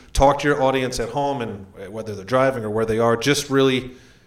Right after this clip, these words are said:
a lot's changed in the last couple of years, um, and it's affecting drivers and gig workers, and we really, I think it's important to step up and say, "Look, there's solutions out there for everyone,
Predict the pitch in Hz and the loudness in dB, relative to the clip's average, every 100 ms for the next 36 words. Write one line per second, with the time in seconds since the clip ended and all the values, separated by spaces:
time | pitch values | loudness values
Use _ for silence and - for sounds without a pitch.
0 | _ _ 139 156 233 - 233 165 - - | _ _ 6 6 6 4 2 2 -2 -10
1 | - 120 117 107 - - 90 71 - - | -8 -4 -4 -4 0 0 0 -4 -14 -16
2 | - 113 110 113 113 131 143 143 156 143 | -12 -10 -8 -8 -6 0 0 2 -2 0
3 | 123 120 120 113 113 110 107 131 127 117 | 2 2 2 -4 -6 -6 0 0 0 -4
4 | 107 107 113 127 131 123 - - - _ | -4 -8 -2 0 2 0 -4 -14 -20 _
5 | _ - 107 - 127 127 110 123 110 - | _ -16 -10 -6 -6 -2 0 0 -2 0
6 | 123 110 110 110 113 104 117 113 143 151 | 0 2 0 0 -6 -4 -2 2 2 2
7 | 160 - 127 131 123 101 90 - 85 78 | 0 0 0 0 -2 -6 -6 -8 -10 -10
8 | 104 - 123 107 87 73 | -12 -2 -2 -2 -6 -12